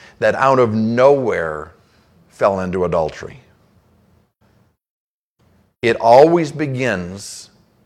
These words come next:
once people are, are, are willing to get honest, it always begins with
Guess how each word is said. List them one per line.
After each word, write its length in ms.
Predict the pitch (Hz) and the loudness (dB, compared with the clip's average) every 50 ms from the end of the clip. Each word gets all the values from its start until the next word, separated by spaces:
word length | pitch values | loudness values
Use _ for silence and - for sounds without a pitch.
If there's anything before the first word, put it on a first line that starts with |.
| _ _ _ _ _ _ _ _ _ _ _ _ _ _ _ _ _ _ _ _ _ _ _ _ _ _ _ _ _ _ _ _ _ _ 120 | _ _ _ _ _ _ _ _ _ _ _ _ _ _ _ _ _ _ _ _ _ _ _ _ _ _ _ _ _ _ _ _ _ _ -6
once 300 | 110 120 127 131 127 - | -2 0 0 0 0 -4
people 300 | - 135 120 - 117 110 | -6 -6 -4 0 2 4
are, 320 | 110 104 101 98 - - | 4 2 2 -2 -4 -2
are, 180 | 107 104 101 - | -2 -2 0 0
are 140 | 107 107 | 0 -2
willing 340 | 101 104 113 110 104 104 98 - | 0 0 0 0 0 -2 -6 -8
to 100 | 107 90 | -10 -10
get 200 | 90 101 90 95 | -8 -6 -4 -4
honest, 600 | 98 101 95 73 - - - - - - - _ _ _ _ _ _ _ _ _ _ _ _ _ _ - | -4 -4 -4 -8 -10 -16 -18 -20 -20 -20 -20 _ _ _ _ _ _ _ _ _ _ _ _ _ _ -10
it 120 | 107 107 | -4 0
always 400 | 107 113 123 127 131 131 117 107 | 2 2 2 2 0 -2 -6 -8
begins 640 | 107 98 107 92 101 107 117 160 185 165 147 - - | -10 -12 -12 -10 -10 -8 -8 -6 -6 -8 -10 -12 -12
with 560 | 98 101 95 92 95 - - - - - - | -12 -12 -12 -12 -14 -16 -18 -20 -20 -20 -20